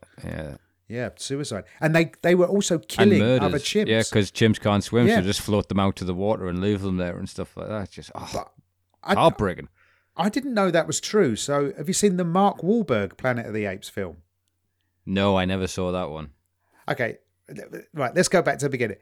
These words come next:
Speaker 2: How many Planet of the Apes films have you seen?
Speaker 1: I've seen all the new ones.
Speaker 2: Okay, damn. I've got, I've got no references to them at all.
Speaker 1: You never saw them?
Speaker 2: <laughs>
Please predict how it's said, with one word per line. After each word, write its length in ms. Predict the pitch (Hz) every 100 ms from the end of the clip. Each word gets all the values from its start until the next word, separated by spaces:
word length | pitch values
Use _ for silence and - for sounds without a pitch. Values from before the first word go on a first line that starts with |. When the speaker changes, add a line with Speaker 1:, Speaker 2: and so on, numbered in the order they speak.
| _ _
Speaker 2:
How 160 | 214
many 120 | 240 240
Planet 300 | - 180 165
of 60 |
the 80 | 143
Apes 180 | 139 139
films 240 | 139 123 117
have 120 | 113
you 60 |
seen? 460 | 120 - 110 90 82 _ -
Speaker 1:
I've 160 | 101
seen 160 | - 101
all 260 | 110 104 101
the 120 | 95
new 240 | 92 90
ones. 500 | 87 80 80 80 - - _ _ _ _ _ _ _ _ _ -
Speaker 2:
Okay, 500 | 113 - 101 92 - _ _
damn. 260 | 110 98 92
I've 100 | 113
got, 160 | 120 - -
I've 100 | 127
got 160 | 120 123
no 160 | 131 123
references 540 | 120 113 120 - 107
to 120 | -
them 240 | 107 110 107
at 320 | 110 101 -
all. 320 | 110 101 95 -
Speaker 1:
You 100 | 107
never 200 | 120 117
saw 220 | 151 151
them? 120 | 98
Speaker 2:
<laughs> 60 | 90